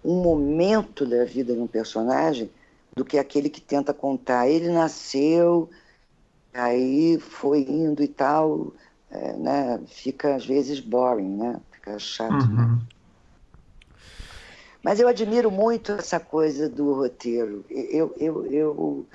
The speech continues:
Speaker 1: eu digo que eu fico feliz de vocês manterem esse, esse diálogo sobre o roteiro. Eu acho que o, o roteiro é, de fato, é, o momento mais cru-,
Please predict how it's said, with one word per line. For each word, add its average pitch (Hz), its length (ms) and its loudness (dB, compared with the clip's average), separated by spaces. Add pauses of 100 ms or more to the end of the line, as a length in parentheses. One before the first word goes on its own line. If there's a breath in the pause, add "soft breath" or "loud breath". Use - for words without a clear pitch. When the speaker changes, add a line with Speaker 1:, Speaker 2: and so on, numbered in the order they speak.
(420 loud breath)
Speaker 1:
eu 143 140 -2
digo 165 800 0
que 151 340 -2
eu 147 100 2
fico 147 260 -8
feliz 175 500 0
de 143 60 -6
vocês 135 360 -2
manterem 139 600 0
esse, 127 380 -6 (640 soft breath)
esse - 180 -10
diálogo 139 640 2
sobre 123 320 -6
o 110 80 -10
roteiro. 139 680 0 (640 soft breath)
Eu 135 240 2
acho 165 400 2
que 170 480 -2
o, 156 80 -4
o 147 720 0
roteiro 151 720 2
é, 143 140 4
de - 100 -10
fato, 151 680 0 (720 soft breath)
é, 135 540 2
o 143 100 4
momento 160 580 2
mais 190 640 2
cru-, - 300 -4